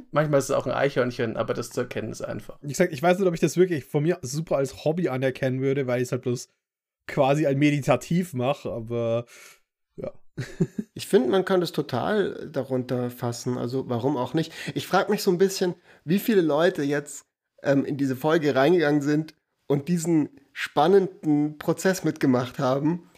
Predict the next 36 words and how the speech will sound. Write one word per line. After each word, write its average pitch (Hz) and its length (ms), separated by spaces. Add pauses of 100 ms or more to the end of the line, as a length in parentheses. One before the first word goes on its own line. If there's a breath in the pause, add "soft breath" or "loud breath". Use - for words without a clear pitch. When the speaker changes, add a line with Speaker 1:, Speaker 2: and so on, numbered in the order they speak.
Speaker 3:
Am 131 160
Anfang 160 400
ging's 135 260
wirklich 151 300
so 143 180
um 127 380 (120)
Warhammer 135 640
forty 143 400
K, 135 320
so 131 160
was 131 180
so 151 80
das 127 220 (240)
hardcoreste 147 1080
Speaker 1:
<laughs> - 1040
Speaker 3:
Game 175 360
ever 156 440
ist, 131 320
so 139 160
irgendwie 151 280
noch 151 200
krasser - 360
als 127 240
Magic 151 440
eigentlich, 131 400
was 123 220
Geldinvestition 143 960
und 123 160
Zeitinvestition 143 840
angeht 139 460
und 123 180
also 127 220
wirklich 139 640
un-, 156 320
enorm 180 520
viel, 151 520